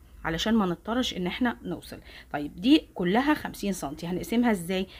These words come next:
هتاخدي مقاس الكم اللي هو مقاس دوران الكتف من هنا كده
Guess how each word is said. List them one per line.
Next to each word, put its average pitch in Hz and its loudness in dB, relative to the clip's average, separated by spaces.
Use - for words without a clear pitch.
هتاخدي 262 2
مقاس 226 2
الكم 254 4
اللي 170 -2
هو 208 0
مقاس 185 -4
دوران 175 0
الكتف 196 -6
من 170 0
هنا 208 2
كده 294 2